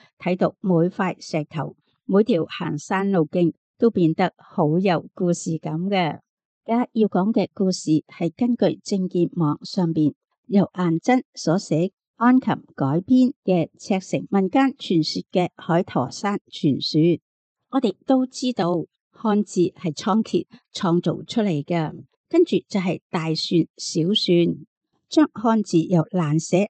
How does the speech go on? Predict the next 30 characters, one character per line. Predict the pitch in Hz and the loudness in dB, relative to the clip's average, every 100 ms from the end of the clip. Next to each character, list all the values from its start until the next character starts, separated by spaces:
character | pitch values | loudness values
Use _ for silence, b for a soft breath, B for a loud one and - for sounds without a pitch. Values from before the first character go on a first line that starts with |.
| - | -4
難 | 175 147 | -4 0
認 | 151 170 165 | 2 4 4
嘅 | 170 156 _ | 0 -2 _
篆 | - - 185 180 | -8 0 2 2
書 | - 220 208 - _ _ _ | 2 0 0 -2 _ _ _
變 | 247 220 | 2 4
成 | - - | 2 -2
好 | - 143 180 | -2 0 0
寫 | - 165 185 | 0 0 0
好 | - 143 | 0 0
認 | 170 214 156 | 2 4 4
嘅 | 165 - _ | 2 -4 _
隸 | 170 147 | -2 0
書。 | 165 - 202 - _ _ _ _ | -2 0 0 0 _ _ _ _
要 | 220 208 | 0 0
數 | - 165 190 - _ | 0 2 2 -2 _
就 | - | -2
係 | 175 135 | 0 2
王 | 160 147 | 0 0
次 | 165 - 190 | -4 -4 -4
仲 | - 156 - | 2 0 0
係 | - 165 | -6 -4
最 | - 180 | 2 2
早 | 175 151 170 | 2 2 2
㗎 | 214 180 | 2 2
喇， | 147 143 - _ _ | 0 -2 -10 _ _
佢 | - 220 | 2 4
係 | 214 196 - - | 4 0 -4 -2
懷 | 180 151 156 | 0 0 -2
來、 | 160 147 | 0 0